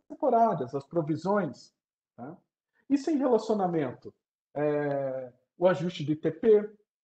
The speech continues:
por exemplo, o lucros no exterior, é, isso seria sem relacionamento.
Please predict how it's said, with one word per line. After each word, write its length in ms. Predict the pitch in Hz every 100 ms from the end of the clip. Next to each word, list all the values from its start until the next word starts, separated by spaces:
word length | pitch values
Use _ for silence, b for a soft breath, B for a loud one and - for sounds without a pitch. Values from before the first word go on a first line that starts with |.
| _
por 140 | - 131
exemplo, 400 | 139 175 175 151
o 1120 | 139 147 143 139 135 131 127 123 120 117 110 107 _ _ _ _ -
lucros 400 | 151 170 175 160
no 60 | 165
exterior, 680 | - 143 143 165 202 202 - _ _ _ _ _ -
é, 720 | 147 151 151 147 143 139 135 -
isso 280 | 180 190 214
seria 300 | - 180 190
sem 200 | 190 190
relacionamento. 880 | 180 185 - 202 214 180 123 -